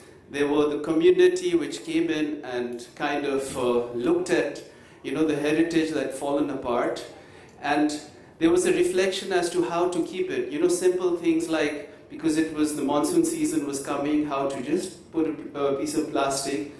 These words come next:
so that the wooden, the wood would not rot. So these simple efforts by the community with the governance kind of helped, uh,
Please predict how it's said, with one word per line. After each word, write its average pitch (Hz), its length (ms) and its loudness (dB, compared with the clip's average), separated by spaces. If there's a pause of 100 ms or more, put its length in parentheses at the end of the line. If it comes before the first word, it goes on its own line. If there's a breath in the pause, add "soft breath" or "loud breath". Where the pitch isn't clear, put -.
(160 loud breath)
so 160 160 -4
that 151 260 2
the 147 120 4
wooden, 151 480 2
the 139 240 -2
wood 147 240 0
would 135 160 -6
not 135 260 -2
rot. 127 480 -2 (580 loud breath)
So - 140 0
these 190 360 2
simple 226 480 -2
efforts 175 380 0
by 165 260 -2
the - 60 -4
community 160 800 2
with 160 360 -4
the 160 100 -4
governance 139 840 -4 (440 loud breath)
kind 165 280 2
of 165 220 2
helped, 180 460 -2
uh, 147 500 2